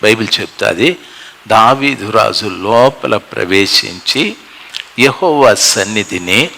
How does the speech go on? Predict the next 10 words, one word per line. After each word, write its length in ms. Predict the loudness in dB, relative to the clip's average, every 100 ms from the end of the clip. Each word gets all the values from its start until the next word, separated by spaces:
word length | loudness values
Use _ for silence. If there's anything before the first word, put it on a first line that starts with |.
| -12 0
కూర్చుండి 1000 | 2 2 2 0 0 -6 -2 2 2 -2 -12 -18 -2 0
అని 220 | 2 0
అంటాడు. 600 | -4 -4 -4 -4 -8 -20 -20 -20 -16 -16 -16 -6
లోపలికి 720 | 2 4 6 4 0 -2 0 -2
వచ్చిన 540 | 0 0 0 0 -4 -8 -2
తరువాత 880 | 2 2 2 0 0 0 0 -2 -12 -16 -20 -20 -20 -20 -10
మనము 560 | -2 0 -2 -4 -6 -8 -12 -20 -20
దేవుని 680 | 0 4 4 2 -2 -2 0
సన్నిధిలో 800 | 0 0 0 0 0 2 2 2
ఉన్నాము 760 | 0 -6 0 2 2 -2 -6